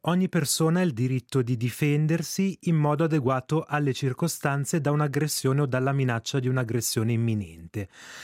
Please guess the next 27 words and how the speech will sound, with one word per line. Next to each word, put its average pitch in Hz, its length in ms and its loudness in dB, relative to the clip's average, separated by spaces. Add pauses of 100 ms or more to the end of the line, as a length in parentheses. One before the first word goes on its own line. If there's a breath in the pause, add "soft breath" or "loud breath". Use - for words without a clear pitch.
(120 loud breath)
La 135 100 0
parola 160 320 0
chiave 175 560 0
è 123 280 0
proporzionalità. 123 1000 -2 (380 loud breath)
Non 156 160 2
si 190 140 0
può 165 140 2
reagire 131 420 0
in 120 120 0
qualsiasi 127 500 -2
modo, 156 400 2 (280 loud breath)
ma 156 120 0
bisogna 185 380 2
limitarsi 170 560 2
al 170 60 2
necessario 147 680 0
per 151 160 -2
fare 135 200 0
in 139 80 2
modo 127 260 2
di 131 100 0
interrompere 127 760 2
la 127 120 2
situazione 117 720 -2
di 113 120 -4
pericolo. 104 640 -4